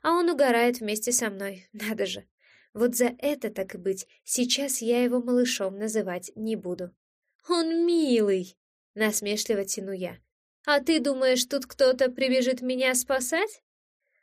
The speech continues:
«Ну, дворник вон там». Давид дергает подбородком в сторону дальнего подъезда,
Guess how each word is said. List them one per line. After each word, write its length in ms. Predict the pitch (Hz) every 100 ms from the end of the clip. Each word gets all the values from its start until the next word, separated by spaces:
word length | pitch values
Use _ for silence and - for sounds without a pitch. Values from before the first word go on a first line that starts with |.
| _
«Ну, 440 | 226 233 208 180 170 - 208
дворник 560 | 202 190 208 247 302 214
вон 200 | 240 254
там». 300 | 175 170 - _ _ _ _
Давид 360 | 202 202 190 208
дергает 480 | 196 190 190 185 -
подбородком 680 | 185 190 185 233 247 190
в 60 | 185
сторону 440 | - 202 190 190
дальнего 500 | 180 196 196 196 196
подъезда, 680 | 190 196 190 196 254 247 185